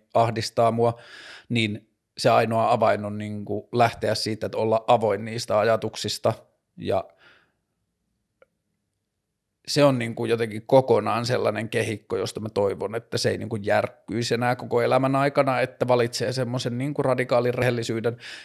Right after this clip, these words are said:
Ja mulla on vähän pih-, niinku konfliktia sen kanssa, että välillä jengi on silleen, että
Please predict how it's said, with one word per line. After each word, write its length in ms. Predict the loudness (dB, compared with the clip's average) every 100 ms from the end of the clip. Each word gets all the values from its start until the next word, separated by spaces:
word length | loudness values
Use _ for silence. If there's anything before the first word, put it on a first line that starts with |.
| 2
Ja 340 | 6 6 2 -16 _ _
mulla 200 | 2 4
on 60 |
vähän 220 | 6 4 4
pih-, 360 | 2 0 -2
niinku 200 | -2 0
konfliktia 540 | 4 4 4 -2 0 2
sen 200 | 2 2
kanssa, 180 | -4
että 100 | -2
välillä 280 | 0 0 2
jengi 240 | 0 -2 -4
on 100 | -4
silleen, 340 | -4 -2 -2
että 380 | -4 0 0